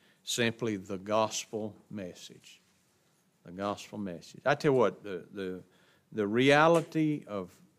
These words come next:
God's gospel, and it is His, uh, is life-changing, is it not? Uh, it changes your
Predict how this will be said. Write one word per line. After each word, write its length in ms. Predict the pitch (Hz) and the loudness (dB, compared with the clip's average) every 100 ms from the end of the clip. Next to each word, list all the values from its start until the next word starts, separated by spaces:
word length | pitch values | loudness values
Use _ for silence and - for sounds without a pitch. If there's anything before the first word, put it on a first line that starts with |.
| 101 | -4
God's 380 | 104 135 131 120 | 2 2 0 -2
gospel, 580 | 117 95 - - - - _ _ _ | 0 0 -4 -16 -20 -20 _ _ _
and 120 | 104 | -10
it 80 | 110 | -4
is 260 | 131 123 - | -2 -2 -2
His, 440 | 98 80 - - _ _ _ _ _ _ _ _ _ 90 | -6 -8 -14 -20 _ _ _ _ _ _ _ _ _ -20
uh, 200 | 90 95 - | -20 -20 -10
is 220 | 113 104 | -10 -2
life-changing, 880 | 110 95 - - 98 82 78 - 80 | 0 0 -2 -6 -8 -8 -12 -18 -18
is 180 | 90 95 | -16 -16
it 140 | 110 | -12
not? 220 | 131 143 - _ _ _ _ _ _ _ _ _ _ _ _ _ _ _ - | -10 -12 -16 _ _ _ _ _ _ _ _ _ _ _ _ _ _ _ -8
Uh, 100 | 95 | -6
it 200 | 98 110 | -6 -2
changes 640 | - 135 139 113 104 98 | 2 4 4 2 -4 -2
your 340 | 107 98 90 | -2 -2 -6